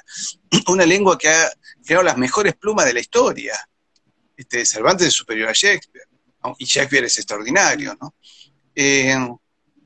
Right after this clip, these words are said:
pero, eh, una o-, un poema tan hermoso como el Martín Fierro.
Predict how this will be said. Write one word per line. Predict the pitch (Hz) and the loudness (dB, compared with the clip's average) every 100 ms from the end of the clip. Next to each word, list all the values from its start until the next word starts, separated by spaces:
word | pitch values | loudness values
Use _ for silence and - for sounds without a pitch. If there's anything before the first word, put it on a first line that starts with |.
| _ | _
pero, | 147 147 151 151 147 147 147 143 _ _ _ _ _ | -2 2 4 6 6 6 4 0 _ _ _ _ _
eh, | 135 131 135 139 - _ 170 | -8 -6 -6 -8 -8 _ 0
una | 170 156 | 2 4
o-, | 170 180 - - | 4 2 -2 -4
un | 185 | -2
poema | - 190 180 147 | 2 2 2 2
tan | 170 | 2
hermoso | 170 196 147 | 2 0 0
como | 151 | -2
el | 139 | -2
Martín | 139 151 143 | -2 0 0
Fierro. | 214 208 127 117 | 2 2 0 -6